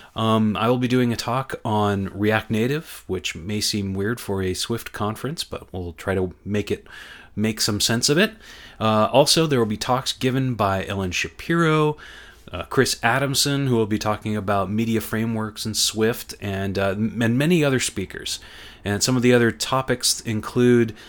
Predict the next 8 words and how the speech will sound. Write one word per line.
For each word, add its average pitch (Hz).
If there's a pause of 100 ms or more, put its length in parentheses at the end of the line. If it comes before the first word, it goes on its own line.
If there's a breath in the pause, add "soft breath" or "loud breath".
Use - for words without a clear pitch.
(180 loud breath)
uh, 90
fun 135
with 117
type -
introspection, 120
mirroring 120
and 104
reflection, 131